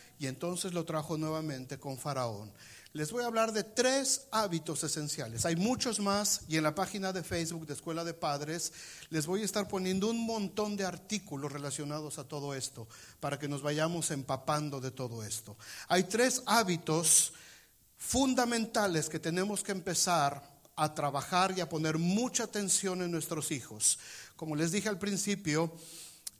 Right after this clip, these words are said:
quizás en algunos de estos vamos a tener que hacer un súper esfuerzo, pero vale la pena.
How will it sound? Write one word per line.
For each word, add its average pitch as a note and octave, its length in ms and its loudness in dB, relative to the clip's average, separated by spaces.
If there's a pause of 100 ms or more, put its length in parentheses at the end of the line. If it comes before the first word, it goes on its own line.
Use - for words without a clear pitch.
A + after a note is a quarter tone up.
(120)
quizás B3+ 500 4
en B3 140 4
algunos A3+ 420 2
de G#3+ 140 2
estos G#3 240 0
vamos G#3+ 260 0
a G3 80 -2
tener G3 260 -2
que G3+ 100 -4
hacer F#3+ 200 2
un G#3+ 160 2
súper F#3 840 8
esfuerzo, F#3 880 2
pero C#3+ 200 -2
vale D3+ 200 2
la C#3 200 -4
pena. G2+ 280 -14